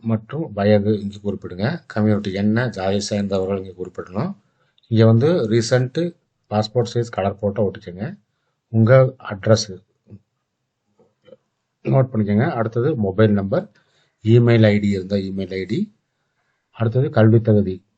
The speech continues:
எட்டாம் வகுப்பு படித்ததிலிருந்து நீங்க என்னென்ன படிச்சிருக்கீங்க, எங்க படிச்சிருக்கீங்க, எவ்வளவு பர்சன்டேஜ் வாங்கிருக்கீங்க, அந்த டீட்டெயில்ஸ் வந்து இங்க நோட் பண்ணுங்க.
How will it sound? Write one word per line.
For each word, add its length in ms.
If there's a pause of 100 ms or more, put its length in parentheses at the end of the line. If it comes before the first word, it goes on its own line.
(340)
எட்டாம் 360
வகுப்பு 360
படித்ததிலிருந்து 720
நீங்க 160
என்னென்ன 300
படிச்சிருக்கீங்க, 600 (320)
எங்க 240
படிச்சிருக்கீங்க, 720
எவ்வளவு 280
பர்சன்டேஜ் 400
வாங்கிருக்கீங்க, 420 (1120)
அந்த 200
டீட்டெயில்ஸ் 380
வந்து 240
இங்க 180
நோட் 220
பண்ணுங்க. 480